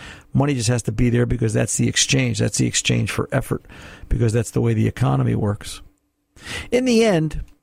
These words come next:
Ricky's car is fixed. I, I finished putting an alternator in it on Monday, and I let the car sit Monday afternoon, Tuesday, Wednesday, Thursday,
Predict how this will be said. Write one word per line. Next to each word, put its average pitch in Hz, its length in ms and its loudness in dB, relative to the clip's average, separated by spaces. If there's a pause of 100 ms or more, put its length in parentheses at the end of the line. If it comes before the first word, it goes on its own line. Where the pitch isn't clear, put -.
(220)
Ricky's 147 340 0
car 143 280 2
is - 80 -6
fixed. 139 360 -2
I, 117 200 2
I 127 120 0
finished 151 340 0
putting 147 220 0
an 131 60 2
alternator 135 500 2
in 135 60 2
it 131 100 2
on 120 160 2
Monday, 123 480 2 (600)
and 120 540 2
I 117 80 2
let 139 180 0
the - 60 -4
car 135 200 0
sit - 320 0
Monday 139 420 2
afternoon, 127 520 2
Tuesday, 139 480 2
Wednesday, 127 420 0
Thursday, 127 560 0